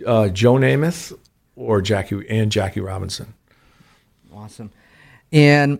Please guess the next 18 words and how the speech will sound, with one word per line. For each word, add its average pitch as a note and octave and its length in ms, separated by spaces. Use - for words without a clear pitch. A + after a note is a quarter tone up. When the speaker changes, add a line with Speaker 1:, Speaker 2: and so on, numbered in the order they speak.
Speaker 2:
this D3 200
is - 60
a D3 40
general D3 260
question. C#3 280
If - 120
you C#3 60
could C#3 160
go D#3 160
back C3+ 440
and C#3+ 120
relive C3+ 380
one D#3 280
day D3 260
in D3+ 80
your C3+ 120
life, G2 400
be, C3+ 100